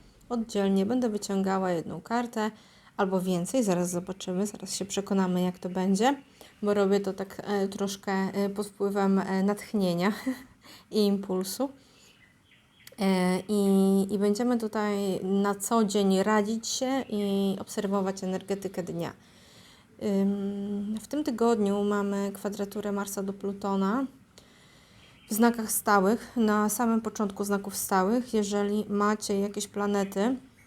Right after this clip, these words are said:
y, bądź, ym, jesteście urodzeni na początku znaków stałych, to, czy to jest Słońce, czy tutaj są jakieś planety osobiste, czy osie waszego horoskopu znajdują się na początku znaków stałych, to znaczy Lew, Wodnik,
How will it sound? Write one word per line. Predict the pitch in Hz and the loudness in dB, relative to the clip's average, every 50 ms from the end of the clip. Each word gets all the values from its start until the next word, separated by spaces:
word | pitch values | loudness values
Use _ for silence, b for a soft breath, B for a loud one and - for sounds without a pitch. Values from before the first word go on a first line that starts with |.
| _ - - - 202 185 185 185 180 | _ -18 -8 -4 -2 0 2 2 0
y, | 180 | 0
bądź, | 185 196 202 202 196 208 202 - - - | 0 0 2 2 2 2 0 -2 -6 -6
ym, | - - 185 180 185 180 180 180 180 180 196 - - - - - - _ - - _ _ - - - - | -6 -6 -4 -4 -4 -4 -4 -4 -6 -6 -8 -10 -14 -20 -20 -20 -20 _ -20 -20 _ _ -20 -20 -8 -4
jesteście | 233 202 202 - 214 202 - - - | -2 -2 0 0 0 0 -2 -4 -2
urodzeni | - 202 202 208 196 202 214 214 202 190 180 | 2 4 4 4 6 6 6 6 6 4 4
na | 180 180 | 2 -2
początku | - 185 - - 185 180 - - | -4 -8 -8 -6 -8 -6 -6 -8
znaków | 190 190 185 175 - 185 | -6 -6 -6 -6 -6 -8
stałych, | - - - 196 175 170 170 - - | -6 -2 0 0 0 0 -2 -4 -8
to, | - - - - | -14 -18 -18 -18
czy | - - | -20 -10
to | - 180 | -6 -4
jest | 175 185 190 - - | -4 -2 -2 -4 -4
Słońce, | - 240 240 247 247 226 240 - - | -2 0 2 2 2 2 0 -4 -6
czy | - - - | -8 -12 -14
tutaj | - 175 - - 196 | -14 -12 -10 -8 -8
są | 196 - 180 | -6 -6 -6
jakieś | 175 175 - - | -6 -6 -8 -10
planety | - 190 190 190 196 196 196 | -8 -4 -2 -2 -2 -2 -4
osobiste, | 208 208 - 240 233 220 269 262 262 - 196 190 | -4 -2 0 0 0 2 0 0 0 0 -2 -2
czy | 196 - 196 190 185 - - | -2 -2 -2 -4 -4 -4 -2
osie | 240 240 240 240 - - 202 196 208 - | -2 -2 0 0 0 0 0 0 -2 -4
waszego | 196 196 196 - 190 185 196 | -6 -6 -4 -4 -4 -4 -4
horoskopu | 196 - 196 208 208 - - 277 262 240 247 - 226 240 B B B B B B B B | -6 -4 -4 -4 -4 -2 0 0 0 0 0 -2 -2 -4 B B B B B B B B
znajdują | - - 208 202 190 190 202 202 202 | -6 -2 0 0 2 2 2 0 0
się | 208 - - | -2 -2 -2
na | 196 196 | -2 -4
początku | 196 202 202 - 220 208 196 - 202 | -4 -6 -6 -4 -4 -4 -4 -4 -4
znaków | 196 196 196 196 190 202 - | -4 -2 -4 -4 -6 -10 -12
stałych, | - - - 190 180 180 185 190 | -8 -4 -2 0 0 -2 -2 -4
to | - 226 226 | -4 -4 -2
znaczy | 220 220 208 190 180 190 - - - B B B B B B B B B B B - | 0 2 2 2 0 -2 -6 -12 -18 B B B B B B B B B B B 2
Lew, | 196 208 220 233 247 240 - - - - - - | 4 4 4 4 2 0 -4 -10 -16 -18 -12 -8
Wodnik, | - 190 208 208 202 202 208 233 254 302 311 - | -6 -2 0 0 0 2 2 2 2 2 0 -4